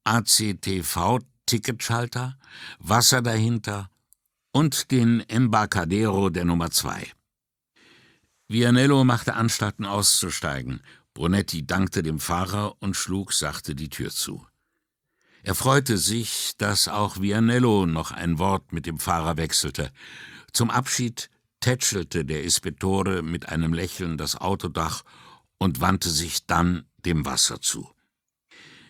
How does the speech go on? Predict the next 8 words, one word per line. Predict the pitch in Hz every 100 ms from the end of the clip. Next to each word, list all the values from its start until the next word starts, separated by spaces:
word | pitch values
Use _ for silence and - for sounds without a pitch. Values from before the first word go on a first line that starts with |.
| _ _ _
Sie | 107 110
gingen | 123 165 165 156
die | 131
flachen | - 143 - 131
Stufen | - 147 156 - 87
hinunter, | 82 85 104 101 107 107 -
nach | - 87 82
links, | 98 123 147 -